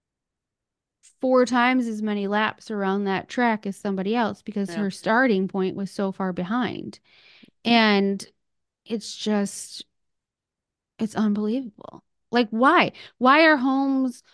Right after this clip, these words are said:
Speaker 1: owned by women worth less than homes owned by men? Why?
Speaker 2: I don't know.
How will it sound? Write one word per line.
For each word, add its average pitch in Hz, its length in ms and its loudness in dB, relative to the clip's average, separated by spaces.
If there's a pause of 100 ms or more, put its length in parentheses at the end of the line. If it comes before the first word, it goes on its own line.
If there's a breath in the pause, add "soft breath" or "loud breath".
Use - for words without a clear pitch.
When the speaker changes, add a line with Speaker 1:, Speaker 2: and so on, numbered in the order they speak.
(160)
Speaker 1:
owned 247 200 2
by 240 140 4
women 226 360 0
worth 214 280 -4
less 233 320 -6
than 208 160 -2
homes 214 300 -2
owned 208 160 0
by 202 120 0
men? 196 300 0 (260)
Why? 208 360 -2 (800)
Speaker 2:
I 339 100 2
don't 381 100 0
know. 220 220 -2